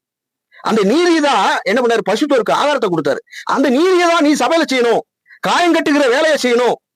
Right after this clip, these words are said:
இதெல்லாம் செஞ்சு காமிச்சாரு. அது உபதேசம் சொன்னார் இல்லையா? அந்த உபதேசத்தின் அடிப்படையில சுவிசேஷ நூல் அத்தனை, அஹ், இடங்கள்லயும் அவரு வாழ்வியல் ஆக்கியிருப்பாரு, சொல்லியிருப்பாரு, அதையே வாழ்வியல் ஆக்கியிருப்பாரு. புரியுதுங்களா?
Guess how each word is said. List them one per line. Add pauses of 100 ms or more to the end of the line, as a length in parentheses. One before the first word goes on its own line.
(300)
இதெல்லாம்
செஞ்சு
காமிச்சாரு.
அது
உபதேசம்
சொன்னார்
இல்லையா? (320)
அந்த
உபதேசத்தின்
அடிப்படையில (400)
சுவிசேஷ
நூல்
அத்தனை, (400)
அஹ்,
இடங்கள்லயும்
அவரு (120)
வாழ்வியல்
ஆக்கியிருப்பாரு, (260)
சொல்லியிருப்பாரு, (380)
அதையே
வாழ்வியல்
ஆக்கியிருப்பாரு. (520)
புரியுதுங்களா?